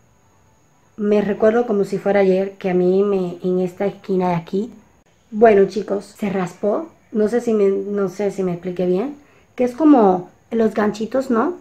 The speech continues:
Pues en las esquinas de esos ganchos me empezaron a pelar ahí y eso yo, "Ay, me duele mucho". Y me tuve que poner una cosita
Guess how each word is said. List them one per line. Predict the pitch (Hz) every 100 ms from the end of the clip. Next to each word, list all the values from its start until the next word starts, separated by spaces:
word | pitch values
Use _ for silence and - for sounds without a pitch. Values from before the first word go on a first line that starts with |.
| _
Pues | 202 202
en | 214
las | 208 202
esquinas | 208 - 226 285
de | 294
esos | 285 254
ganchos | 220 214 220
me | 220
empezaron | 196 180 190 190 208 220
a | 202
pelar | 175 175 185
ahí | 190 208 -
y | 190
eso | 175
yo, | 202 202 202 - _ _
"Ay, | - _
me | 269 254
duele | 254 254 240
mucho". | 240 240 - - - 220
Y |
me | 208
tuve | 202 196
que | 190
poner | 185 185 185
una | 185 180
cosita | 190 185 180 220